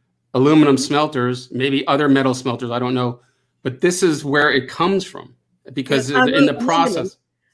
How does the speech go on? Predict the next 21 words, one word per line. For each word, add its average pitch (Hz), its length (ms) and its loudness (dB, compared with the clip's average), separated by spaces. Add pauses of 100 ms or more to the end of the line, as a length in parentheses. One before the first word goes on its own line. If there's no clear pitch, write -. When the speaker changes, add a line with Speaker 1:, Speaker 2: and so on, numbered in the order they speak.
(180)
Speaker 2:
aluminum 240 600 -2
and 233 240 -6
phosphate - 440 -10
fertilizer. 180 540 -10
These 240 160 -8
days 202 240 -4
in 196 80 -8
America, 196 600 -8
it's - 160 -10
mainly 240 460 -6
phosphate 214 600 -14 (240)
from, 196 540 -8
uh, 190 240 -8 (400)
uh, 190 100 -12
phosphate 233 340 -12
fertilizer, 190 720 -8 (120)
industrial 185 440 -12
hazardous 180 320 -14
waste 170 280 -10 (220)
from 180 240 -10
Florida. 170 640 -6